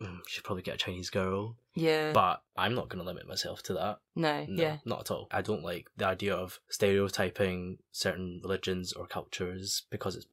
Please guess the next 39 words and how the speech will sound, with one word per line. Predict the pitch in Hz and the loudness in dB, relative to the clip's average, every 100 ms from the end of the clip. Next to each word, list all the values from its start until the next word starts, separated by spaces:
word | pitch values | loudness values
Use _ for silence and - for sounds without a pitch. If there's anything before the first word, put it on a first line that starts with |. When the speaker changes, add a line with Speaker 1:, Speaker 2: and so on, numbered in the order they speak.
| - | -6
Speaker 1:
not | 104 - | -4 -2
fair. | - 101 | 2 4
I | 98 | 4
know | 95 92 | 2 0
what | 95 90 | -2 -4
it | - | -2
feels | 101 92 | -2 0
like | 98 90 | 0 4
as | 101 95 | 4 4
an | 92 | 0
ethnic | 90 87 | -6 -6
minority | 82 95 90 90 - | -2 0 -2 -6 -4
person. | - 98 101 127 131 123 | 0 0 2 0 0 0
Speaker 2:
Mm. | 156 151 151 151 - | -2 -2 -4 -8 -6
Speaker 1:
So | - 113 | 2 4
I | 92 | 4
wouldn't | 95 101 - | 4 2 -4
go | - 95 | -2 0
out | 92 | 0
and | 92 | -2
do | 98 90 | -2 -2
that | 85 | 0
to | - | 0
someone | 92 92 | 0 0
else | 98 - | -2 -2
'cause | - | -4
it's | - | -6
just | - | -6
not | - - | -6 0
fair. | 107 101 98 - _ | 2 2 -2 -10 _
Speaker 2:
Yeah, | 165 151 143 | 4 4 4
yeah, | 151 | 2
Speaker 1:
Yeah. | 143 - | 2 0
Speaker 2:
definitely. | 160 156 - 151 - - | -2 -4 -4 -6 -6 2
That | 175 | 4
leaves | 180 175 | 6 4
it | - | 4
quite | 175 160 | 4 6
broad. | 170 220 175 | 8 8 6